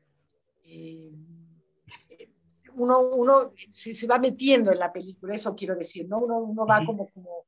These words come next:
Speaker 1: congraciándose con estos personajes. Eh, quizá algo que a mí me, me, me gustó, que, que no dije y que, que sí lo, lo, lo retomé, bueno, quizá por deformación profesional con el tema de la justicia para adolescentes,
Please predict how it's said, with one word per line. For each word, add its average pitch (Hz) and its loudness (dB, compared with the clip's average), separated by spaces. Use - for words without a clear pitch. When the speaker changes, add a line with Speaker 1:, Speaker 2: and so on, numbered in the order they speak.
Speaker 1:
congraciándose 208 0
con 185 -8
estos 185 -14
personajes. 214 -4
Eh, 180 -20
quizá 240 2
algo 254 4
que 233 -2
a 196 2
mí 220 -6
me, 208 -10
me, 208 -18
me - -20
gustó, 240 4
que, 165 -16
que 185 -18
no 202 -8
dije 226 -12
y 185 -14
que, - -20
que 180 -20
sí - -8
lo, 202 -8
lo, 175 -8
lo 175 -10
retomé, 190 0
bueno, 190 -2
quizá - -12
por 185 -4
deformación 170 -8
profesional 185 -12
con 170 -10
el 156 -12
tema 180 -8
de 170 -6
la 160 -6
justicia - -12
para 185 -2
adolescentes, 196 -6